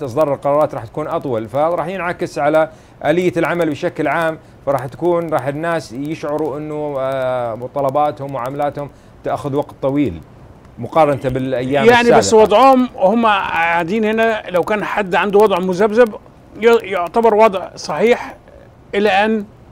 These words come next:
Speaker 2: آه، يفتى فيه يعني.
Speaker 1: آه، إذا في قضية منظورة أو، آه، باللغة الإنجليزية يسموها pending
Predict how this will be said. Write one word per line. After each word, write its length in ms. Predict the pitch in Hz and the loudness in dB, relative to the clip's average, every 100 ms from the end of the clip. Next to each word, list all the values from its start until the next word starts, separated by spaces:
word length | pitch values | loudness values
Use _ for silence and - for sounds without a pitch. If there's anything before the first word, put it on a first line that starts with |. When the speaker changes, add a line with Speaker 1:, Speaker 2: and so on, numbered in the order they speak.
| - - - | -20 -20 -18
Speaker 2:
آه، 380 | - 170 170 165 | -8 -4 -2 0
يفتى 380 | 170 185 - 175 | 4 4 4 -6
فيه 260 | 160 147 120 | -6 -10 -12
يعني. 160 | 101 - - - - - - - - - - - - | -14 -20 -20 -20 -20 -20 -20 -20 -20 -20 -20 -8 2
Speaker 1:
آه، 180 | 214 170 | 2 4
إذا 220 | 185 185 | 2 -2
في 280 | 185 247 240 | -4 -6 -6
قضية 580 | - 147 156 226 220 175 | -4 -6 -4 -2 0 -2
منظورة 720 | 151 151 143 220 139 143 180 - - - - - | -2 -2 0 2 2 0 -2 -18 -20 -20 -20 -8
أو، 200 | 117 127 | -4 -4
آه، 260 | 135 135 131 | -4 -4 -2
باللغة 240 | 123 151 | -2 0
الإنجليزية 220 | 151 147 156 | 0 0 -4
يسموها 320 | - 151 143 | -4 -4 -4
pending 420 | - 175 131 | -2 -2 -2